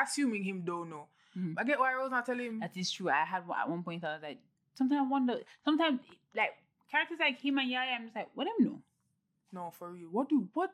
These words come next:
Speaker 1: do they know?
Speaker 2: Right? But yeah, so that happens, and then I feel like, I feel like more stuff happened. But like I said, I feel like stuff was stretched
Speaker 1: It's
Speaker 2: out.
Speaker 1: very straightforward, but also, like, not even, I, I don't even think stretched out is even the right
Speaker 2: Mm.
Speaker 1: word anymore. I think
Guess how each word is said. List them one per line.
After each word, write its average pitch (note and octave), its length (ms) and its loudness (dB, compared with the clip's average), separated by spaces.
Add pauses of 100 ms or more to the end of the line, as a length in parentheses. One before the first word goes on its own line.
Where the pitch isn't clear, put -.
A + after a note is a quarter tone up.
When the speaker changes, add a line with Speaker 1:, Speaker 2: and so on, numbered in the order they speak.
Speaker 1:
do G3 240 -6
they E3 180 -10
know? D#3 260 -20
Speaker 2:
Right? A#3 300 0 (520)
But G3+ 100 -2
yeah, F3+ 260 4
so F#3+ 100 -4
that G#3+ 300 2
happens, G#3 460 -4 (120)
and F#3 220 -8
then F#3 260 -8
I F#3 180 -12
feel D4 160 -10
like, C4 100 -10 (120)
I - 40 -20 (100)
feel C4+ 120 -4
like C4 120 -4
more A3 200 -6
stuff A3 200 -12
happened. G#3 200 -8
But G3+ 80 -2
like C#4 140 -4
I C#4 80 -8
said, - 220 -2
I - 140 -20
feel C#4+ 120 -8
like B3+ 100 -12
stuff C#4 180 -20
was A#3 200 -10
stretched C4 220 -6
Speaker 1:
It's C4+ 140 -2
Speaker 2:
out. C#4 140 -2
Speaker 1:
very D#4 380 2
straightforward, D4 840 0
but B3+ 160 0
also, B3+ 360 0
like, A#3 300 0 (300)
not D4+ 180 4
even, D4 260 2
I, - 100 0 (100)
I B3 80 4
don't D4 100 6
even C#4 140 2
think C4 140 4
stretched B3+ 260 -2
out A#3 120 2
is G3+ 100 -4
even G3 180 -4
the F#3+ 80 -4
right F#3 160 2
Speaker 2:
Mm. D#3+ 60 -2
Speaker 1:
word F#3 260 -2
anymore. F3+ 440 -6
I - 60 -6
think B3 340 -2